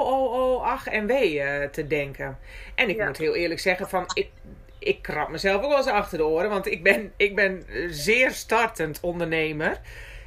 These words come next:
Speaker 1: En, eh, ik heb in die zin natuurlijk nog helemaal geen buffer opgebouwd. En dat ik ook wel denk van, "Oh, slik, we, hè, hoe nu?" Maar ja, dan denk ik ook, "Ja, ja, het is wat het is."
Speaker 2: Ja.
Speaker 1: En, eh, wat er op mijn pad komt, dat,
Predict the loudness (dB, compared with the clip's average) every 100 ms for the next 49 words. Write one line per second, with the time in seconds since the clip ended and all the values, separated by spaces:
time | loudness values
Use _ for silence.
0 | -2 4 4 4 2 2 2 -2 0 -2
1 | 0 -2 -2 -2 -2 -2 -2 -2 -2 -4
2 | 2 2 2 -2 -6 -6 -6 -4 -4 -4
3 | -8 -8 -6 -4 -4 -2 -4 -4 -6 -6
4 | -4 -4 -4 -6 -8 -2 -2 -2 -4 -4
5 | -2 -2 -4 -4 -4 -4 -4 -4 -8 -18
6 | -18 -12 0 2 2 -2 -6 -6 -4 -4
7 | -4 -4 -6 -10 -18 -20 -20 -20 -20 -18
8 | -18 -16 -10 -10 -8 -2 0 0 -4 -4
9 | -2 0 0 -4 -8 -12 -18 -18 -18 -18
10 | -20 -20 -18 -18 -16 -14 -14 -6 -2 0
11 | 0 0 0 0 -2 -4 -12 -2 0 0
12 | -4 -20 -20 -18 -18 0 2 2 0 -4
13 | 0 2 0 0 -2 -2